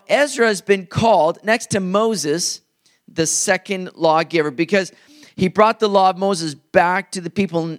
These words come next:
And in addition, the book of Ezra has also been called the second great Exodus. 'Cause just as in the book of Exodus, Israel left slavery, uh,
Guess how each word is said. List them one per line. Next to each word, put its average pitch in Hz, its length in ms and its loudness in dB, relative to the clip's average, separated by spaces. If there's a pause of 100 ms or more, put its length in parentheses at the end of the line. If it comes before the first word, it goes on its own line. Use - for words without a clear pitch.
And 160 240 -2
in 180 160 -2
addition, 180 640 -2 (240)
the 175 80 2
book 196 240 0
of 185 80 0
Ezra 190 240 0
has 196 140 -2
also 254 280 0
been 226 140 -2
called 185 440 -4
the 185 120 -2
second 208 840 -2
great 175 400 0
Exodus. 165 720 -6 (520)
'Cause 196 160 -2
just 240 340 0
as 233 320 0
in 254 180 0
the 269 100 2
book 220 260 0
of 180 180 0
Exodus, 196 440 -2 (340)
Israel 208 420 2
left 180 400 0
slavery, 202 1040 0 (340)
uh, 160 260 2